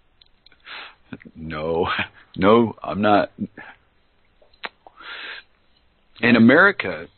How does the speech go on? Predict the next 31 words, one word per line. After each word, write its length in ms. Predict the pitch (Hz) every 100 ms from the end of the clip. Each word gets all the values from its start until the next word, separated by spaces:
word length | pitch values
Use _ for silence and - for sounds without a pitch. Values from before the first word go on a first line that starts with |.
| -
to 80 | 120
the 140 | 101
people 360 | 95 123 131 98
that 200 | 98 80
live 320 | 113 117 101
in 140 | 107 90
town, 400 | 123 156 175 98
it's, 400 | 98 - - 71 65 _
a 80 | 90
lot 240 | 90 101 151
of 100 | 110
them 280 | 101 92 - _ _ _ _ -
either 260 | 117 101
visit 420 | 90 113 120 117 117
there 260 | 107 104 101
or 220 | 92 85
plan 340 | - 107 107 101
to 140 | 107 92
visit 300 | 95 90 87 -
there, 260 | 82 92 _ - _ _ _ _ _
and 380 | - 80 76 67 _ _
it, 260 | - 92 -
it's 200 | - -
a 140 | 101
very, 480 | 90 104 104 101 98
uh, 280 | 85 73 - -
common 480 | - 107 98 95 87
thing. 340 | 80 80 65 - -
It's 160 | -
not 280 | 110 107 - _ _ _ _
real 240 | 95 110